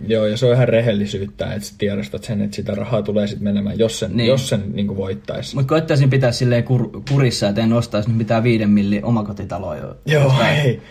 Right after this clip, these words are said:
Speaker 2: Skotlannista.
Speaker 1: Koska, koska siihen menee sit niitä kuluja sen ylläpitämiseen
Speaker 2: Niin.
Speaker 1: tosi paljon.
Speaker 2: Et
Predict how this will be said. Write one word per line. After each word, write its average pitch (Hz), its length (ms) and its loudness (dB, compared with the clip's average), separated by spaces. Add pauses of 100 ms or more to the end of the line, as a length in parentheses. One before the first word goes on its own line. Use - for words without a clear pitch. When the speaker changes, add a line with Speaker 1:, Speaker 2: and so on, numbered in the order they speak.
(140)
Speaker 2:
Skotlannista. 127 760 0
Speaker 1:
Koska, - 140 -6 (280)
koska - 180 -2
siihen 143 240 2
menee 135 260 4
sit 127 240 0
niitä 120 240 2
kuluja 120 440 4 (760)
sen 127 200 2
ylläpitämiseen 101 760 2
Speaker 2:
Niin. 135 140 4
Speaker 1:
tosi 104 100 0
paljon. 98 300 -8 (240)
Speaker 2:
Et 117 120 -2